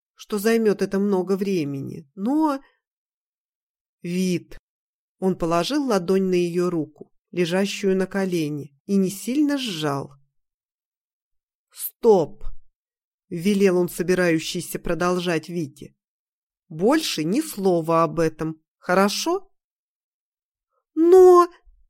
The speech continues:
Без "но!" Чуть повысил он голос и усилил давление руки. Её же ладони от чего-то стало жарко в его.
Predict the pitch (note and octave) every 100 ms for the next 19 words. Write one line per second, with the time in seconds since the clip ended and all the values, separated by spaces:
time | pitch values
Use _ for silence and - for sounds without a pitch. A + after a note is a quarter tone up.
0 | _ _ _ _ _ F3+ F3+ A#3 A#3 C4
1 | B3+ A3+ E3 - - - _ _ _ _
2 | - G#3 G3+ G3+ F#3 G3 G3 F3+ F3+ F3
3 | E3+ C#4+ D#4+ D#4 - G#3 F#3+ F3 - C4
4 | D#4 A#3+ G3+ F3+ F#3+ G3 F#3+ F#3+ F#3+ G3
5 | E3 D#3 - _ _ _ F3 G3 F#3+ G3+
6 | G3+ F#3 F#3 F3+ D4+ C4+ G3+ F3+ - G3
7 | F3 D#3 D#3 - - C4 C4+ B3+ A#3+ F3
8 | - D#3+ D3+ D#3+ E3 D3+ C3 -